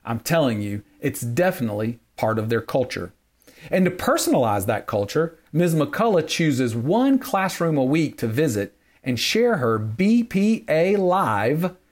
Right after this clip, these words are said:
message about character. That message is broadcast to all of the other classrooms live. Hosting Ms. McCullough's B P A Live has become quite prestigious for those students.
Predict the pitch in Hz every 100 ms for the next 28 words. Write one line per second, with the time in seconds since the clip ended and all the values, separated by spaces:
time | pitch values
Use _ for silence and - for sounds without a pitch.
0 | _ _ - 180 208 - 113 135 - 156
1 | 147 143 - - 220 180 - - 87 _
2 | _ _ _ _ 139 165 156 113 - 127
3 | 127 113 135 165 165 123 143 - - -
4 | 156 190 202 208 202 196 190 - 185 180
5 | - 110 110 151 196 208 101 - - _
6 | _ _ _ _ - - - 196 196 160
7 | 147 147 135 160 143 113 127 147 147 127
8 | 120 117 135 107 110 135 131 123 127 117
9 | 117 - 320 359 349 - 339 - 311 285
10 | 156 113 - 117 113 104 - 110 139 -
11 | -